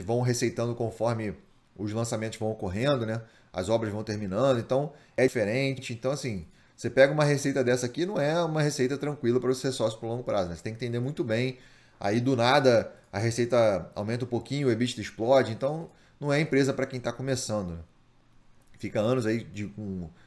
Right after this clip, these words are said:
é, lucro líquido em queda, complicado, né? É, em termos de remuneração, tranquilo e tal, mas no geral eu vejo uma empresa boa, são, é uma empresa que é experiente no mercado, não vejo como risco de,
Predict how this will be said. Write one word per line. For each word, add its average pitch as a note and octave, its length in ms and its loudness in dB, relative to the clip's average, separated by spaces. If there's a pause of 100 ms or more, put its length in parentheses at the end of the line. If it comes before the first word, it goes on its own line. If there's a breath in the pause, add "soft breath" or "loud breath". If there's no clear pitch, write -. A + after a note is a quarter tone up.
(180 soft breath)
é, F#2 160 -6
lucro A2 260 -2
líquido G#2+ 260 -2
em C3+ 60 -4
queda, C3+ 600 4 (580 soft breath)
complicado, G2+ 560 0
né? F#2+ 140 -6 (1400 soft breath)
É, A#2 300 0
em A#2+ 40 -2
termos C#3 200 0
de C#3 60 -2
remuneração, D3 560 0
tranquilo E3+ 400 2
e D#3+ 40 0
tal, F#3 220 -2
mas D4 160 0
no C#4+ 60 -4
geral G3+ 360 6
eu F#3+ 60 2
vejo F3+ 160 8
uma F3+ 80 2
empresa F3 300 4
boa, D#3+ 300 6
são, D3 280 0
é C3+ 120 4
uma D3 100 2
empresa C#3 320 0
que A#2+ 540 2
é B2+ 140 6
experiente B2 540 0
no A2+ 60 -6
mercado, A#2 640 4
não B2 140 0
vejo A#2+ 240 4
como A#2+ 200 -2
risco A#2 360 -2
de, G2+ 320 -2